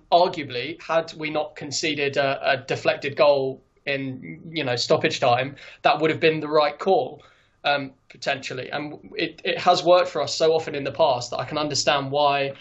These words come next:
why we've done that. Ha-, if we, if we hadn't have taken the lead, um, twenty minutes in, you know, who knows, we might have gone on to score three goals, unlikely, but it, it's, it's possible. It was just kind of affected by the fact we were one nil up,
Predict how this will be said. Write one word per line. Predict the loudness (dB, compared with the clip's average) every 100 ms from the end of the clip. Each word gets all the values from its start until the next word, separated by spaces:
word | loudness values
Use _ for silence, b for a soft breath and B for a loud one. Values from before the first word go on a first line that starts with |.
| B B
why | 2 2
we've | 2 0
done | 2 2
that. | 0 -8 -12 b b b
Ha-, | -12 -12 -14 _ _ 0
if | 0 4
we, | 4 4 -2
if | 0
we | 0
hadn't | 2 -2 -4
have | -8
taken | -8 -6 -8
the | -4
lead, | -4 -4 -6 -4
um, | 0 0 -2 -4
twenty | -2 0
minutes | 0 -4 -2
in, | 0 0 -4 -10 b b
you | -2
know, | 0
who | 4 4
knows, | 6 4 2
we | -4
might | 0 0
have | 0 -2
gone | -2
on | 0 -4
to | -6
score | -2 0 0
three | -2 -2 4
goals, | 6 6 4 -2
unlikely, | 0 0 0 -2 -10 -8
but | -6 -4
it, | -4 -8
it's, | -8 -6
it's | -4 -4 2
possible. | 4 4 2 -2 -2
It | -2
was | -2 -2
just | -2 2
kind | 2
of | 2
affected | 0 2 0 -2 -2
by | 0
the | 0
fact | 0 -2 -2
we | -6
were | -4
one | -2 -2
nil | 0 4
up, | 2 0